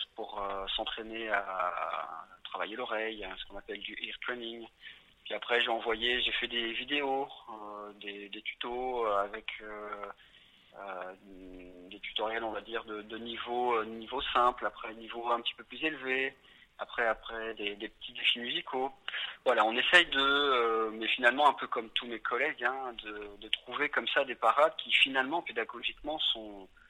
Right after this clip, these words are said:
bah, sont très intéressantes, hein. Euh, on, on essaye tant bien que mal, hein, de, de trouver du bien dans, dans cette, euh,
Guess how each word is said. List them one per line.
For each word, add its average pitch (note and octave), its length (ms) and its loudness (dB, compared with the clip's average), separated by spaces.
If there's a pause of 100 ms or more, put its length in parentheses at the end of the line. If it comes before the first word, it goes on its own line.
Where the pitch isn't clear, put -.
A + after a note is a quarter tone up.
(260)
bah, F#2 160 0
sont - 100 -6
très A#2 220 -2
intéressantes, A2+ 680 -6
hein. A2+ 120 -2 (280)
Euh, F#2 240 -10 (1300)
on, A#2 80 -6
on A2+ 60 -2
essaye C#3+ 420 6
tant D3 120 2
bien C3+ 160 0
que - 120 -6
mal, D3 240 8
hein, B2+ 140 0 (120)
de, A#2 320 -2
de A#2 100 -6
trouver B2 360 -6
du C3+ 140 -10
bien C3 300 -2 (500)
dans, A2 300 0
dans G#2 200 0 (100)
cette, - 260 -10
euh, G2+ 360 -12